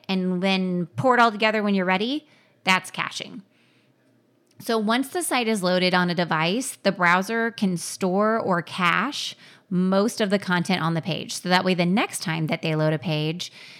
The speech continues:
all the content that's stored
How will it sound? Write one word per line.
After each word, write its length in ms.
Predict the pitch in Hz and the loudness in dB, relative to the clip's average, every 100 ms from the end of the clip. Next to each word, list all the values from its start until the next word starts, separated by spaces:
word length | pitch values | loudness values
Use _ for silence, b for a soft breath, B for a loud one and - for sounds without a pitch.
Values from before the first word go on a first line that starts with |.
| B B B _ _ _ _ | B B B _ _ _ _
all 160 | 196 220 | 4 6
the 100 | 233 | 4
content 520 | 226 208 214 202 196 - _ - | 2 0 2 0 0 -8 _ -2
that's 360 | 175 - - _ _ _ | -2 -2 -16 _ _ _
stored 560 | - - 220 208 180 | -4 4 6 6 4